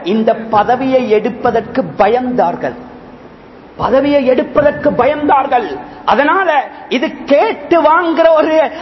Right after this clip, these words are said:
அமல் அல்ல. தகுதி இருந்தால் எடுப்பது, போட்டால் சுமப்பது வேற. "நான் செய்கிறேன், எனக்கு தாங்கள்" என்று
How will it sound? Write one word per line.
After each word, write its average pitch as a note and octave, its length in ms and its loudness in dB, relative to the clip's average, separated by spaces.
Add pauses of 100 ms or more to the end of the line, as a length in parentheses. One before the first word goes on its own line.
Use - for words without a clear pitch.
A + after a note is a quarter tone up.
அமல் D4+ 360 2
அல்ல. F4 680 0 (1800)
தகுதி F#4 380 0
இருந்தால் E4+ 600 0
எடுப்பது, E4 540 0
போட்டால் E4 540 2
சுமப்பது E4+ 560 0
வேற. D#4 520 2 (200)
"நான் D#4+ 280 2
செய்கிறேன், D#4 520 0 (100)
எனக்கு F4 400 2
தாங்கள்" D#4+ 320 2
என்று D4 440 0